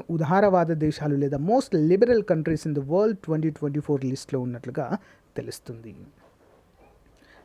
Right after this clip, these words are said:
నెక్స్ట్ వన్. అంతర్జాతీయంగా భారతీయ వారసత్వం మరియు జైన మతాన్ని ప్రచారం చేయడంలో ఆయన చేసిన విశేష కృషి చేసిన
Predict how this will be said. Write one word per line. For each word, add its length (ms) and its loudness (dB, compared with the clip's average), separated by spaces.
నెక్స్ట్ 220 0
వన్. 100 -14
అంతర్జాతీయంగా 1040 4
భారతీయ 720 2
వారసత్వం 720 2
మరియు 300 2
జైన 340 0
మతాన్ని 520 0
ప్రచారం 580 2
చేయడంలో 500 4
ఆయన 240 -2
చేసిన 460 -6
విశేష 460 0
కృషి 420 -2
చేసిన 400 -4